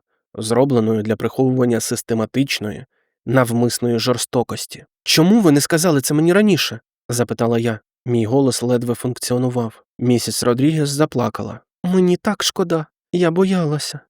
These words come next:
Місіс Петерсон залякуюча, і мені потрібна була ця робота. Я продовжувала говорити собі, що, можливо, я перебільшую,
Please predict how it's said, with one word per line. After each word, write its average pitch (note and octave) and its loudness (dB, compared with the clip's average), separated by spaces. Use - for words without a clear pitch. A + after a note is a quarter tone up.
Місіс D#3+ -2
Петерсон D#3 -2
залякуюча, D#3 0
і D3+ -4
мені D#3+ 2
потрібна D#3+ -2
була D3+ 2
ця E3 -2
робота. E3 0
Я D3 0
продовжувала D3 0
говорити D#3+ -2
собі, C#3+ -6
що, - -6
можливо, D#3+ 0
я D#3+ 0
перебільшую, E3+ -2